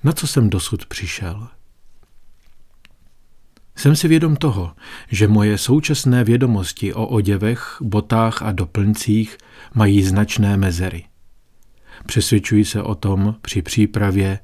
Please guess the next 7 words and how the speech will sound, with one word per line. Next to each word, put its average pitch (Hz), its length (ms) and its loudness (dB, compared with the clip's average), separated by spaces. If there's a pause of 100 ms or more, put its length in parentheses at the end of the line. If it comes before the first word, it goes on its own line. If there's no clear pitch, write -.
(180)
jakékoliv 104 880 -2 (180)
epizody. 87 520 -8 (1300)
Zároveň 127 520 2
však - 220 -4
o - 80 -2
fotbale, 113 640 -2 (300)
metalurgii 107 880 2